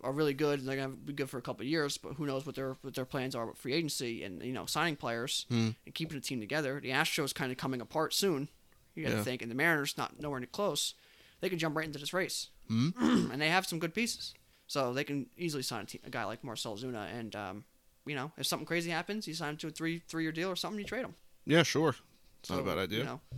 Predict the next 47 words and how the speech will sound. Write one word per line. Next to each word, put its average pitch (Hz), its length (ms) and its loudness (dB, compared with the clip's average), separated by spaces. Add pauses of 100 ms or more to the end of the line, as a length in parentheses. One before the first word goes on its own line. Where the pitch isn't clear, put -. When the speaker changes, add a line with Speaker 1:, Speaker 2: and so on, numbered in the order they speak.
(140)
Speaker 1:
but 139 160 0
I 135 160 4
think 151 160 -4
he 147 80 -4
goes, 131 300 -2
you 147 80 -4
know, 120 140 -2
a 120 40 -8
team 135 200 -4
like 123 140 -6
the - 80 -10
Rangers 123 320 -2
could 113 120 -8
easily 120 220 -6
go 101 100 -8
get - 140 -12
him. - 160 -14 (320)
And 120 240 4
Speaker 2:
Mm-hmm. - 180 -12
Speaker 1:
Rangers 160 280 4
seen 165 160 6
what 131 100 0
he 123 60 -4
could 120 100 -4
do 127 160 0
in 107 120 -6
their 135 140 0
stadium 131 500 0
Speaker 2:
Yeah, 117 340 4 (200)
Speaker 1:
in - 60 -4
the 139 80 4
Speaker 2:
yeah. 117 180 6
Speaker 1:
playoffs. - 280 -8
So, 107 400 -4
Speaker 2:
Sure. 98 400 0 (200)
Speaker 1:
you 123 100 -8
know, 104 220 -12
it - 60 -12
wouldn't 131 160 -6
be 123 80 -10
bad 113 240 -4
to - 60 -10
see - 120 -6
him 110 80 -10
go 104 140 -8
there. 104 220 -8 (220)
Speaker 2:
No, 107 320 0